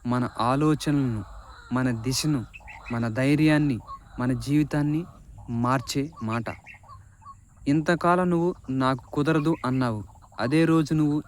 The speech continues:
"నేను ప్రయత్నిస్తాను" అన్నప్పుడు అది ఒక కొత్త మాట. "ఇన్నాళ్ళు నేను ఓడిపోయాను" అన్నావు,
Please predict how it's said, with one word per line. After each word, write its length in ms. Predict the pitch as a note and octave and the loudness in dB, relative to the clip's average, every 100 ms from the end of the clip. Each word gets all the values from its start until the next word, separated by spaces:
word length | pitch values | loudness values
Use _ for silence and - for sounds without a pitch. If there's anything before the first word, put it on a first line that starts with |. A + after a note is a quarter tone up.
| - | -4
"నేను 260 | B2 C3 B2+ | 0 0 0
ప్రయత్నిస్తాను" 840 | - C3 C3+ D3+ C3+ - C#3 C#3+ - | 0 0 0 0 -2 -2 0 0 -2
అన్నప్పుడు 480 | A#2 C3 C3 C#3 A#2+ B2 - - - - A#2 | -2 0 0 -2 -2 -4 -10 -20 -20 -12 -4
అది 160 | B2 | 0
ఒక 180 | C3 B2 | 0 -2
కొత్త 320 | A2+ B2 - | -4 -6 -6
మాట. 320 | D3 D#3 A#2 G#2 - - - - | -6 -4 -4 -4 -8 -12 -20 -4
"ఇన్నాళ్ళు 500 | D3 D#3 F3 F3+ F3+ | 0 2 4 4 4
నేను 260 | F3+ D#3 D3+ | 4 4 4
ఓడిపోయాను" 800 | C#3+ D3+ D#3 D#3+ D#3 D#3 D#3 E3+ | 4 4 4 2 2 4 2 0
అన్నావు, 380 | C3 C3 B2 | 0 0 0